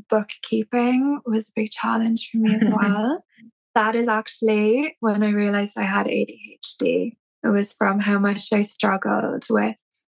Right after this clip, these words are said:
Speaker 1: like, the bits of the business that I wasn't interested in, basically. <laughs>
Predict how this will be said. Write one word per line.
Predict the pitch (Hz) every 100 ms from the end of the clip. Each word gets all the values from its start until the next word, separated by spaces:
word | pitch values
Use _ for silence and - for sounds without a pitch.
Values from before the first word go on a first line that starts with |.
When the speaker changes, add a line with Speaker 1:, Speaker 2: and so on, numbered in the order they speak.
| -
Speaker 1:
like, | 233 226
the | 220
bits | 226 220 -
of |
the | 220 220
business | 208 220 220 -
that | 208
I | 208
wasn't | 208 208 214 208
interested | 208 - 202 - 254
in, | - 226
basically. | 240 226 - 254 - 285 220 -
<laughs> | 285 -